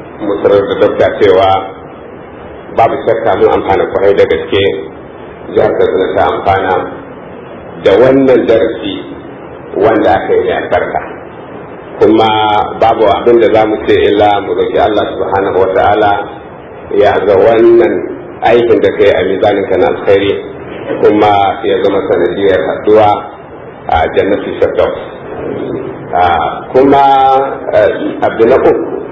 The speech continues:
shine kira ga ainihin abin da yan uwa a cikin da suke, da cewa su ci gaba da yin amfani da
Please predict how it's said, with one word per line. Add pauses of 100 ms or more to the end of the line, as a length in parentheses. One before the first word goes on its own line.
(1500)
shine (1400)
kira (1040)
ga
ainihin
abin
da
yan
uwa
a
cikin
da
suke, (680)
da
cewa
su
ci
gaba
da
yin
amfani
da